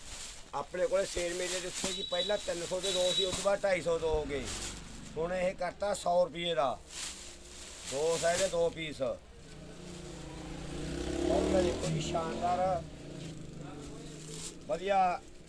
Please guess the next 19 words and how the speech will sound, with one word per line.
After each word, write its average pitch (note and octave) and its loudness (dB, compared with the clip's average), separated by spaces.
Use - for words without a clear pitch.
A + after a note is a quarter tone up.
ਕੱਪੜਾ E3+ 0
ਦੇਖੋ D#3+ -4
ਕਿੰਨਾ D#3 -6
ਸ-, - -12
ਵਧੀਆ D#3 -2
ਕੱਪੜਾ C3 -4
ਇਹਦੇ C3 -4
ਵਿੱਚ। A2+ -10
ਸਿਰਫ - -4
ਸੌ E3+ 6
ਰੁਪਏ E3+ -4
ਦਾ F3 2
ਪੀਸ E3 -4
ਕਰਤਾ D3+ -2
ਜੀ F3 0
ਇਹ। D3 -2
ਬਹੁਤ E3 2
ਹੀ G#3 -4
ਰੰਗਾਂ F3+ 0